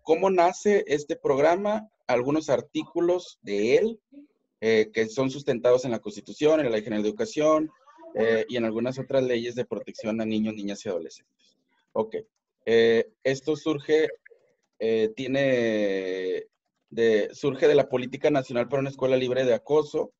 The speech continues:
y tiene, eh, los siguientes aspectos, que son tres, son tres, los sus-, de los, sus ejes son tres, que es el desarrollo de habilidades sociales y emocionales, la expresión y manejo de emociones de manera respetuosa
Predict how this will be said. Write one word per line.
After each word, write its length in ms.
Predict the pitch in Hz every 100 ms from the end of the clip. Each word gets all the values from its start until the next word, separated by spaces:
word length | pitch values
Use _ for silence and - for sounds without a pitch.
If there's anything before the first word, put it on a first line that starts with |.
| _ _ _ _
y 200 | 131 131
tiene, 1040 | - 139 143 151 147 147 139 131 123 113 -
eh, 840 | 117 117 113 110 107 104 104 101 -
los 340 | 117 120 120 -
siguientes 460 | 123 123 117 143
aspectos, 580 | 131 - 156 160 - 110
que 80 | 98
son 280 | - 107 107
tres, 340 | 147 147 127
son 320 | - - 107 107
tres, 180 | 107
los 140 | 107 107
sus-, 180 | 107 - -
de 100 | 110
los, 160 | 107 107
sus 160 | 107
ejes 240 | 123 - 143
son 220 | 135 120
tres, 340 | 139 139 135 _ _ _ _ _ _
que 80 | 123
es 80 | 143
el 80 |
desarrollo 360 | 143 139 127 123
de 60 | 139
habilidades 760 | 131 123 117 120 135 131 117
sociales 520 | - 110 123 117 123
y 40 | 131
emocionales, 800 | 117 110 113 135 143 170 185 _ _ _ _
la 80 | 113
expresión 380 | 113 117 123 135
y 20 |
manejo 280 | 135 131 139
de 60 |
emociones 360 | 131 117 123 123
de 80 | 123
manera 260 | 110 113
respetuosa 800 | 123 - 104 - 139 - - 175